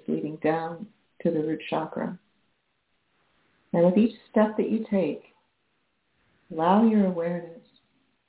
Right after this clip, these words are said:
to drop deeper and deeper into the silence of your being. Ten,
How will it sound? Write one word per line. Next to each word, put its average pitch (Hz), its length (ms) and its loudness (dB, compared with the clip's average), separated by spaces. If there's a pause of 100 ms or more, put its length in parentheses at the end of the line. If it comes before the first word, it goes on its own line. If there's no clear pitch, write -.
(340)
to 170 100 -6
drop 165 420 -4
deeper 202 540 0 (240)
and 185 240 2
deeper 170 520 -4 (580)
into 160 300 -4
the 165 140 -6 (120)
silence 180 460 2 (260)
of 175 160 0
your 175 160 2
being. 151 440 0 (1600)
Ten, 160 340 0